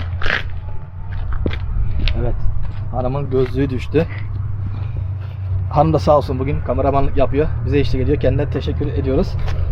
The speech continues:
Araç facelift olduğu için arka, e, vitese geçtiğiniz zaman buradaki ışıklar yanıyor. Normalde facelift'te bunlar burada oluyor. Bu da güzel bir detaylardan bir tanesi aslında, bu araca yakışan detaylardan bir tanesi. Bunlar olmamış olsaydı bomboş kalırdı.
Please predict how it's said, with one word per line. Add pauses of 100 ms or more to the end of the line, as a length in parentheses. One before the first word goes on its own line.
(600)
Araç
facelift
olduğu
için
arka, (500)
e, (1000)
vitese
geçtiğiniz
zaman (180)
buradaki
ışıklar
yanıyor. (240)
Normalde
facelift'te (300)
bunlar (120)
burada
oluyor. (680)
Bu
da
güzel
bir
detaylardan
bir
tanesi
aslında,
bu
araca
yakışan
detaylardan
bir
tanesi. (380)
Bunlar
olmamış
olsaydı
bomboş
kalırdı.